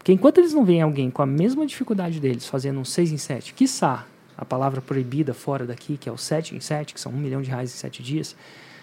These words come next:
quando eles veem isso acontecer, eles não conseguem desver, porque é muito similar. Aí eu tô atacando eles num nível de persuasão ainda mais profundo do que a racionalidade deles.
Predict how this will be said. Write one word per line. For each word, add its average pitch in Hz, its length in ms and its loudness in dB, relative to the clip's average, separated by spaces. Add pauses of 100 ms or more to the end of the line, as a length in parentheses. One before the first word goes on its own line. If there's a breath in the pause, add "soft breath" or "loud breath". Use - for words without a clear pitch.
(440 loud breath)
quando 190 200 4
eles 196 180 2
veem 180 300 4
isso - 120 -2
acontecer, 151 520 -2
eles 165 180 -2
não 175 80 -2
conseguem 170 340 0
desver, 139 400 -4 (220)
porque 143 240 -6
é - 20 0
muito 147 320 -2
similar. 131 540 -6 (240)
Aí 147 160 2
eu 156 80 4
tô 156 140 0
atacando 156 480 2
eles 156 340 4
num 139 140 0
nível 185 280 2
de - 120 -4
persuasão 147 640 -2 (960 loud breath)
ainda 170 380 4
mais 196 280 0
profundo 190 540 -4
do 190 80 -10
que - 100 -6
a 196 40 -4
racionalidade 185 760 0
deles. 131 420 -4